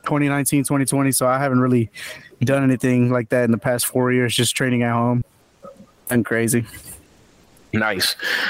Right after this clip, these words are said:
Speaker 2: I feel like the amateur up here. And, uh, ladies and gentlemen, I just want you to know Vic really sold himself short. He was a, was it national champion, two state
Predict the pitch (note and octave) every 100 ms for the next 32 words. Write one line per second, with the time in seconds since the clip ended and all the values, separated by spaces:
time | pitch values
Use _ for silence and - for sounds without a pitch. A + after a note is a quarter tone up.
0 | - A2+ E3 E3+ B2 A2+ A#2 F3 A#2 G#2
1 | F#2 - G2 F#2 - - - - B2 A#2
2 | G#2 A2+ G#2+ G#2 C#3+ C3 B2 A#2 A2+ A#2+
3 | B2+ A2+ A2 G#2+ G#2+ G#2 F#2+ C3+ D3 A2
4 | B2 A2 - A2+ A2+ A#2 G#2+ A2 G#2 -
5 | A2+ B2+ - - - - _ - B2+ A2+
6 | G#2 G2+ F#2 F#2 - - A2+ F#2+ - A2
7 | A#2+ D3+ F#3+ F#3 F3 - G#3 G#3+ G#3 -
8 | - F3+ G3 F#3